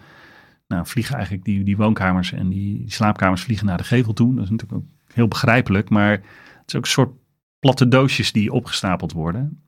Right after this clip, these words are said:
Terwijl er ge-, er gebeurt, en dat, daar zit denk ik ook nog wel een volgende stap in, de, in die hoge huizen in. Er gebeurt op typologisch gebied,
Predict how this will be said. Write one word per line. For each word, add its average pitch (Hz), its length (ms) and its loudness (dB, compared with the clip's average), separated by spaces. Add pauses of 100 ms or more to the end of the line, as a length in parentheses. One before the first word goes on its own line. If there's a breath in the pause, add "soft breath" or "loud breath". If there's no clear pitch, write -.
(100)
Terwijl 117 460 -4 (680)
er 110 180 -8
ge-, - 260 -12
er 113 140 -6
gebeurt, 147 440 2
en 120 140 0
dat, 120 220 -2
daar 127 160 4
zit 120 180 0
denk 127 200 4
ik 127 120 0
ook 123 120 4
nog 127 140 2
wel 113 100 2
een 110 80 0
volgende 113 340 0
stap 143 280 -2
in, 131 160 -2
de, 139 80 -4
in 123 160 0
die 127 160 0
hoge 113 260 0
huizen 113 360 0
in. 117 160 0
Er 117 60 -4
gebeurt - 240 0
op 135 120 -8
typologisch 143 540 2
gebied, 135 400 0